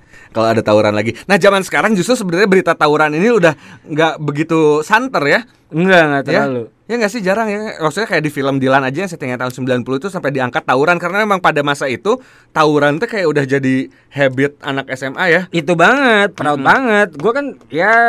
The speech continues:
Speaker 2: deket banget lah ya sama, sama ayah P D Baik tuh lumayan deket dan dia selalu itu tuh real, cerita real, nggak ada sesuatu
Speaker 1: Iya.
Speaker 2: yang, nggak
Speaker 1: Jadi
Speaker 2: ada
Speaker 1: ini
Speaker 2: sesuatu
Speaker 1: adalah
Speaker 2: yang
Speaker 1: sebuah perbedaan yang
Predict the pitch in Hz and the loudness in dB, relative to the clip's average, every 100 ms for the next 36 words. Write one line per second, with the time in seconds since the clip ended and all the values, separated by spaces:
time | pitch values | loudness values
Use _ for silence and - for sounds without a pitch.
0 | 233 226 180 220 208 269 285 208 202 202 | 2 0 -2 -2 2 0 2 2 2 2
1 | 185 156 - 165 160 156 165 156 156 151 | -2 -8 -6 -4 -2 -2 -2 -2 0 0
2 | 151 202 196 165 156 139 202 175 180 196 | 0 -2 0 0 -2 -2 -2 0 2 2
3 | 254 214 196 196 202 277 277 - - 254 | 2 -2 -4 -4 -6 -4 -4 -2 -2 2
4 | 202 226 254 180 190 214 247 220 233 156 | 6 6 4 -2 -2 0 2 2 2 0
5 | 131 139 147 147 147 151 147 127 135 135 | 0 -4 -6 -6 -4 0 0 0 -4 -10
6 | - - _ _ 143 156 202 180 190 156 | -20 -20 _ _ -2 2 2 2 2 2
7 | 175 165 165 160 147 143 123 110 127 170 | 2 2 0 0 -2 0 0 2 2 2
8 | 170 135 | 2 0